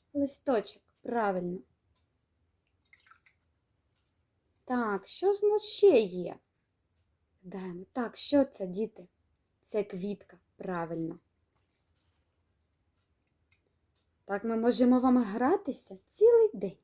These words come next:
Досхочу. Що це в нас, дітки? Це в нас сонечко, правильно.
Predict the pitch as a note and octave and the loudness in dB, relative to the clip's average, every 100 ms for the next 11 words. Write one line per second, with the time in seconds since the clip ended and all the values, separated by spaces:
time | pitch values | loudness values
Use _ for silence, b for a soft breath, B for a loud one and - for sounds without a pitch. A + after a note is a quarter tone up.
0 | _ _ _ _ _ _ _ _ _ _ | _ _ _ _ _ _ _ _ _ _
1 | _ _ - F4+ F#4+ - D#4+ - D4+ - | _ _ 2 2 2 -2 -6 -6 -12 -16
2 | _ _ _ _ _ _ - A4+ A4+ - | _ _ _ _ _ _ -4 2 2 2
3 | G#3+ G3+ F3+ F3 F#3+ - _ F3+ _ _ | -2 0 -2 -4 -8 -8 _ -20 _ _
4 | _ _ - - _ - - F#3 D4+ G#4 | _ _ -20 -20 _ -12 -6 2 6 8
5 | D4 G3+ - - _ _ _ - E4 D4+ | 6 4 -12 -20 _ _ _ -6 2 2
6 | A3 - - - _ _ - G#3+ G3+ F3+ | 2 -2 -12 -18 _ _ -8 -2 -2 -2
7 | E3+ | -4